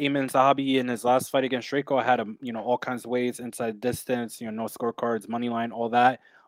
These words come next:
Um, but, I mean, it wasn't that great of a performance, but like you said, Draco is, like, one of the lowest level dudes in the U F C. Like, he, he, uh, he honestly shouldn't have been in the U F C. Like, he came in, he got a fluke triangle over Mana Martinez. Um, and, you know, obviously he's been, you know, quickly out of the U F C.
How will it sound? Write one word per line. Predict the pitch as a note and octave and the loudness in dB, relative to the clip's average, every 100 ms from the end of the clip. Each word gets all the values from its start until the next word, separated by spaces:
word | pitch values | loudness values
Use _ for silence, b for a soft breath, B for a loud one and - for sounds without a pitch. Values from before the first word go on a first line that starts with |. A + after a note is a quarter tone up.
| _ | _
Um, | C3 C3 B2+ | 2 4 2
but, | E3 C#3 | 2 2
I | |
mean, | D3+ D#3 | 2 -2
it | D#3 | 6
wasn't | B3 C#4 F3+ | 6 6 2
that | C#3+ D3 C#3 | 2 2 2
great | D3 | 2
of | D3 | 4
a | D3 | 0
performance, | D3 - D3 E3 D3 | -2 -6 -4 -4 -2
but | C#3+ | -2
like | C3+ C#3 | -2 -2
you | C#3+ | -4
said, | E3+ | -4
Draco | D3 C3 - A#2+ | -2 -2 2 2
is, | G#2+ | 2
like, | G#2 - | -4 -4
one | A#2+ | -4
of | A#2 | -2
the | G#2+ | -4
lowest | G#2+ A2+ B2 A#2 A2 - | -2 2 4 4 0 0
level | A2+ G#2 G#2+ | 0 0 -4
dudes | A#2 A2+ G#2 - | -4 -4 -6 -8
in | A#2+ | -6
the | A#2 | -4
U | A2+ A2+ | 0 0
F | |
C. | - - B2 | 0 -4 0
Like, | A2+ - | -2 -2
he, | A#2 B2 | -8 -8
he, | - E3 - | -6 -6 -6
uh, | - - | -10 -2
he | D#3 | 2
honestly | F3+ F3+ - | 4 4 0
shouldn't | C#3 - C#3+ C3+ | -2 2 4 4
have | A#2+ | 2
been | G#2+ A#2+ | 2 0
in | B2 | 0
the | B2 | 2
U | B2 | 2
F | A2+ | 2
C. | - C3 | -2 -2
Like, | B2 G#2 | -2 -4
he | A2 | -10
came | - B2+ A#2+ | -6 -2 0
in, | A#2+ | 0
he | A2 - _ | -4 -14 _
got | - A#2+ | 2 2
a | G#2+ | 2
fluke | - B2+ A#2+ - | 2 0 0 -6
triangle | - A#2 A#2 A2+ | -2 0 2 2
over | G#2+ G#2+ | 0 0
Mana | A2 A2+ | 0 0
Martinez. | A2 G#2 - A#2 A2+ A2 - b b b | -2 -4 -4 -2 0 -2 -6 b b b
Um, | A#2 A2+ A2 | 2 2 0
and, | A#2 A2 G#2+ | -4 -6 -6
you | A#2+ | -2
know, | A2 | 2
obviously | A2+ A2 - A#2 | 2 2 -4 -4
he's | G#2+ G#2 | -4 -2
been, | A2+ G#2+ G2+ | -2 -2 -6
you | A#2+ A2 | -8 -6
know, | G2 | -6
quickly | - - - A2+ | -6 -8 -4 0
out | G#2+ | 2
of | G#2+ | 2
the | G#2+ | 0
U | G#2 | -2
F | |
C. | - C3+ | 0 0